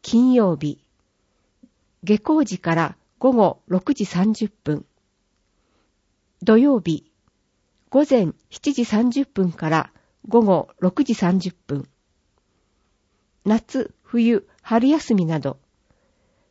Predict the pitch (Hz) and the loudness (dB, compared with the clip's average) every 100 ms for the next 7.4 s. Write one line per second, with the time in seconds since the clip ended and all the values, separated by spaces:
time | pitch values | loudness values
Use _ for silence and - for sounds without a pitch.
0 | _ 262 294 247 180 - - 240 220 214 | _ 0 4 2 0 -6 -8 -6 -2 0
1 | 240 269 262 196 185 - 170 160 - _ | 0 -2 -4 -4 -4 -2 -2 -2 -4 _
2 | _ 220 247 202 165 185 - 277 214 185 | _ 0 2 4 2 -2 -2 -2 -2 -2
3 | 190 190 185 _ 147 147 _ _ _ _ | -2 -4 -10 _ -8 -8 _ _ _ _
4 | _ _ _ _ _ _ _ _ _ _ | _ _ _ _ _ _ _ _ _ _
5 | _ _ _ _ _ _ _ _ 165 202 | _ _ _ _ _ _ _ _ -2 2
6 | 262 311 311 294 294 269 _ 175 - 190 | 4 2 0 0 0 -2 _ -4 0 0
7 | 196 180 180 | 0 0 -2